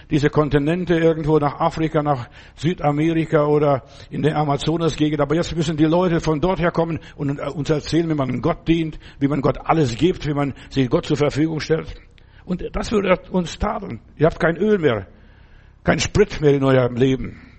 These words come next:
Ja, das würde, ja, er in unserem Leben suchen. Nicht nur Frieden,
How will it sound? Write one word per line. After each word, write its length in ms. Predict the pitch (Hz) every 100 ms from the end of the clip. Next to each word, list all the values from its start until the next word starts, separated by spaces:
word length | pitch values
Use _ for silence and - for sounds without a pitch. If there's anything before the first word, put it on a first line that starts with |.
| - -
Ja, 160 | 135 165
das 220 | 196 190
würde, 300 | 190 170 156 - - - - - -
ja, 300 | - 214 156 135 - - - - - - - - - -
er 140 | 147
in 100 | 139
unserem 220 | 143 131
Leben 220 | 135 131
suchen. 420 | 117 156 170 165 131
Nicht 240 | 135 208 170
nur 180 | 139 - - -
Frieden, 640 | - 117 143 156 131